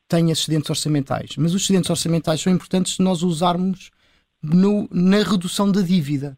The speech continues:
Se eu tiver um excedente orçamental, mas usar isso em mais despesa,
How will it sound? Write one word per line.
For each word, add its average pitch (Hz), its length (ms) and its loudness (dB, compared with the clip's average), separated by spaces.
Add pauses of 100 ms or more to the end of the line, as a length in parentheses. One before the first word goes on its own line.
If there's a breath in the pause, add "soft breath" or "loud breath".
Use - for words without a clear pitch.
Se - 100 -8
eu 202 60 0
tiver 208 160 0
um - 20 4
excedente 180 320 -2
orçamental, 156 640 -2
mas 127 220 0
usar 170 260 0
isso - 280 -2
em 156 60 0
mais 165 240 0
despesa, 143 520 -2